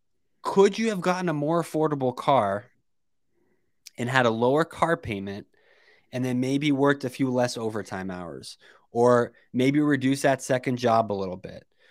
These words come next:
or maybe, you know, so I, not to say, um, and hear me out. I get it. Sometimes there's situations you go, "You don't know me, Donald. You don't know how," I, I understand. I've been there. I understand. Here's what I'll say. Uh, in the last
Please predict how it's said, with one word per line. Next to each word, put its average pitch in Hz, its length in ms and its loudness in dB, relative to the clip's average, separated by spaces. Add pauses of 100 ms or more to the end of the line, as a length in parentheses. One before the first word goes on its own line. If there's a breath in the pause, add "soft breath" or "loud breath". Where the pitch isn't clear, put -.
(160)
or 113 200 2
maybe, 131 340 4
you 165 120 2
know, 160 120 8
so 165 280 6
I, 151 320 2
not 160 240 -2
to 233 80 -6
say, 214 220 2
um, 160 480 -2
and 151 260 -6
hear 220 200 6
me 240 140 2
out. 110 200 2
I 139 140 0
get 139 220 4
it. 101 160 -4
Sometimes 160 680 -2
there's 147 160 -4
situations 123 640 -4
you 107 60 -6
go, 98 120 -4
"You 196 200 -12
don't 190 180 -8
know 190 160 -2
me, 190 160 -4
Donald. 185 380 -2
You 175 100 -4
don't 175 100 -2
know 175 80 -2
how," 170 260 -2
I, 131 220 -2
I 139 140 2
understand. 147 400 -2
I've 131 220 0
been 170 180 8
there. 104 220 -2
I 117 280 -4
understand. 131 600 -4 (760 loud breath)
Here's 143 260 0
what 143 120 2
I'll 135 100 6
say. 95 360 -8 (800)
Uh, 110 300 0 (100)
in 120 80 -8
the 110 80 -6
last 127 680 -4